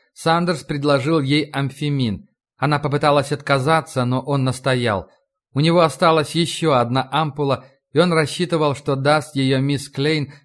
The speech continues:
когда они выйдут к поселку. Там могла понадобиться ее помощь. Отметив по курсографу, когда до поселка останется около мили,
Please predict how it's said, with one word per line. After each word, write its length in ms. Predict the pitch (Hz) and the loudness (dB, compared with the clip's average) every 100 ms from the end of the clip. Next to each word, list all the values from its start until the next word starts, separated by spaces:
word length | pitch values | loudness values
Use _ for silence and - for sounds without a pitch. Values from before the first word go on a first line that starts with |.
| - | -8
когда 300 | 131 139 151 | -4 -2 -2
они 180 | 151 | 0
выйдут 340 | 143 147 143 139 | 0 2 0 -2
к 100 | - | -4
поселку. 640 | 143 139 143 117 95 95 - _ _ _ | -4 -2 -2 -2 -2 -8 -12 _ _ _
Там 180 | 143 | 0
могла 280 | 139 135 139 | 2 0 0
понадобиться 680 | 139 143 143 131 127 123 139 | 0 0 0 0 -2 -4 -4
ее 300 | 131 131 131 | 0 0 0
помощь. 520 | 127 135 107 95 - _ _ _ _ _ _ _ _ | -2 -2 -2 -4 -10 _ _ _ _ _ _ _ _
Отметив 540 | 127 135 196 190 170 | -4 0 -2 0 -2
по 120 | 160 | -2
курсографу, 920 | 147 160 151 - 175 156 147 - 131 - _ _ - | -4 -4 -6 -2 0 0 -2 -2 -6 -8 _ _ -2
когда 240 | 139 147 | 0 2
до 100 | 147 | 2
поселка 540 | 143 135 160 165 151 | 0 -2 0 0 0
останется 560 | 131 - 147 143 127 139 | -4 -2 -2 -2 -2 -4
около 380 | 104 - 135 123 | -6 -2 0 2
мили, 420 | 135 165 143 - | 0 0 0 -2